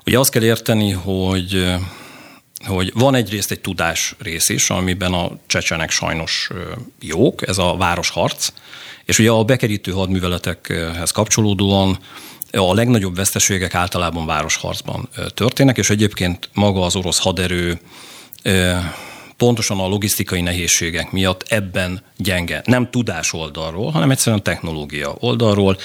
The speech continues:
egyszerűen lőszerellátmány, élelmiszer, ö, víz, ö, oldalról.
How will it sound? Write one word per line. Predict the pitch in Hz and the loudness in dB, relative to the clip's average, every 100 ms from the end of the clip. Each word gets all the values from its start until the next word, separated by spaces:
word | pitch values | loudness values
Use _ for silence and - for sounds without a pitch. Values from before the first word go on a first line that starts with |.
| - | -6
egyszerűen | - 104 87 78 | -4 -2 -2 0
lőszerellátmány, | 95 101 98 90 87 82 85 80 80 | 0 0 0 0 -2 -2 -2 -2 -2
élelmiszer, | 90 85 85 76 78 82 80 - | -2 0 0 2 0 2 -2 -4
ö, | - 85 82 82 | -8 -6 -6 -4
víz, | 85 78 - - | -4 -2 -2 -2
ö, | 90 90 | -6 -4
oldalról. | 85 85 92 92 95 | -4 -2 -2 -2 -4